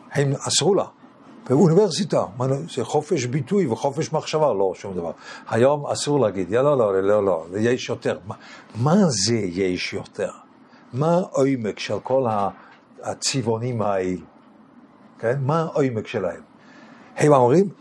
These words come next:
"זה אודום. האודום נמצא שם." אבל זה, זה פריצת כל, כל, כל, כל,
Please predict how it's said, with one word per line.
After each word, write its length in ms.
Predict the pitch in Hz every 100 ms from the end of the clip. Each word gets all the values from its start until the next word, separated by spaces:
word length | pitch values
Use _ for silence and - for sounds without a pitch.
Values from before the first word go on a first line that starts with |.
| -
"זה 460 | 123 90 123 170 190 - _ -
אודום. 380 | 185 233 185 123 - _ _ - -
האודום 760 | 165 143 - 233 226 269 196
נמצא 460 | 147 135 117 143 95
שם." 240 | 95 - - - - - - - - - - - 120
אבל 120 | 117
זה, 200 | 156 185
זה 160 | 135 156 156
פריצת 420 | 143 147 175 175
כל, 200 | 185 180 180 185 156
כל, 240 | 151 190 175
כל, 280 | 165 175 165
כל, 440 | - 160 170 180